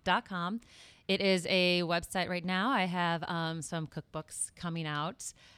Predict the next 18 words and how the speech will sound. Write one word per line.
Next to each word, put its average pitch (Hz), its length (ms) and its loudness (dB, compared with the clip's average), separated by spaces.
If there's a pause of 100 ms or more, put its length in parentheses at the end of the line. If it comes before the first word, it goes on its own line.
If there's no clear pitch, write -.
(200)
Um, 160 220 -2
hopefully 208 600 -2
the 185 180 -2
first - 340 -4
one 180 160 -4
will 175 80 -2
be 170 160 -4
out, 165 420 0 (520)
like, 160 260 -6
early 202 300 -2
winter. 214 460 -4 (580)
And 208 380 4
it's - 180 -4
basically 208 300 0
healthy 202 260 0
living, 196 580 0
um, 165 320 -2
lifestyle. 170 720 0